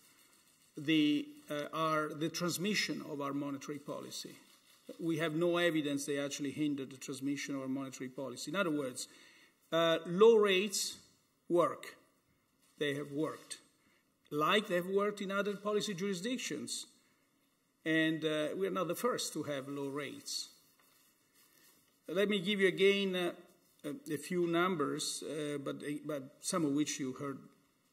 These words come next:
before. First of all, what would happen if rates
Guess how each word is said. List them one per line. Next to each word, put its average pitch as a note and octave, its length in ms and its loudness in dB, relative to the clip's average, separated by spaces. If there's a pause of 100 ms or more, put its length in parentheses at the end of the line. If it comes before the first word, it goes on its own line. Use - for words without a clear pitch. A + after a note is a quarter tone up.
(180)
before. C#3+ 640 0
First A#3 280 4
of G3 80 4
all, E3+ 260 2 (320)
what G#3 220 4
would G3+ 180 -4 (600)
happen D3 420 0 (420)
if E3+ 280 0
rates D#3+ 500 0